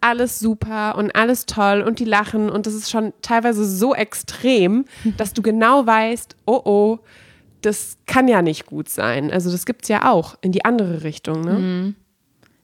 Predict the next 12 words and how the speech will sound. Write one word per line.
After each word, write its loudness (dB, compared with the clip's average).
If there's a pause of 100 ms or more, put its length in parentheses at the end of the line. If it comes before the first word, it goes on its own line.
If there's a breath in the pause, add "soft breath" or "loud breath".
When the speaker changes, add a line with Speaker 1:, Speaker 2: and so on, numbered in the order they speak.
(140)
Speaker 2:
Die, -2
äh, -4
ja. -2 (500 loud breath)
Speaker 1:
Die 6
damit 4
ja 4
auch -2
irgendwas 2
überspielen 2
oder 0
kompensieren 0
oder 0